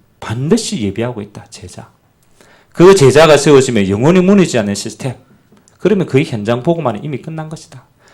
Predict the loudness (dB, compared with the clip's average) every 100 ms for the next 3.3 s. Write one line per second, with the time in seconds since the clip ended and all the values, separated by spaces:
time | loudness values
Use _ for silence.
0 | _ _ -12 -8 -6 -4 -4 -4 -6 -6
1 | -4 -4 -8 -10 -18 -12 -8 -4 -4 -4
2 | -10 -10 -10 -8 -10 -10 -12 -12 -14 -18
3 | -18 -20